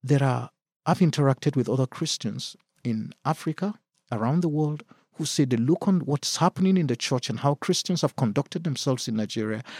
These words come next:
and they're inspired to continue to be serious in their walk with God, in their Christianity. So God will bring good out of this. It's difficult, it's painful at this moment, but something good will come out of it, I believe.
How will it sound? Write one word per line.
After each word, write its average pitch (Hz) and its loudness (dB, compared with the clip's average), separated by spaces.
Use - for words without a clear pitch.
and 127 0
they're 160 4
inspired 165 0
to - -4
continue 123 0
to - -8
be 120 -8
serious - 0
in 117 2
their 110 -2
walk 120 -2
with 120 -6
God, 101 -6
in 131 4
their 139 4
Christianity. - -6
So - 2
God 220 6
will 226 4
bring 160 4
good 127 -2
out 135 0
of 110 -4
this. 156 -4
It's - -6
difficult, 165 -4
it's 147 -6
painful 143 -2
at 156 -2
this 160 -6
moment, 175 -2
but - -8
something 180 2
good 120 -4
will 107 -2
come 113 -4
out 104 -12
of 117 -14
it, 113 -16
I 127 0
believe. - -8